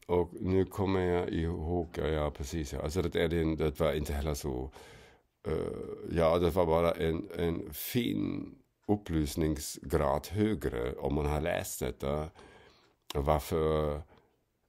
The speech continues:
Erdogan säger nej. Hmm. Det finns ju naturligtvis någonting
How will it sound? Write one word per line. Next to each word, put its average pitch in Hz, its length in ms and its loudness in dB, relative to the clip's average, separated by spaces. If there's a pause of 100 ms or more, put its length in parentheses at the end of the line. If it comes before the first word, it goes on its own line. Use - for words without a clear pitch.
(120)
Erdogan 67 1200 -2 (180)
säger 60 640 -6
nej. 67 680 -6 (1500)
Hmm. 65 520 -4 (800)
Det 76 140 -6
finns 98 340 -2
ju 90 40 4
naturligtvis 85 680 0
någonting 76 720 -2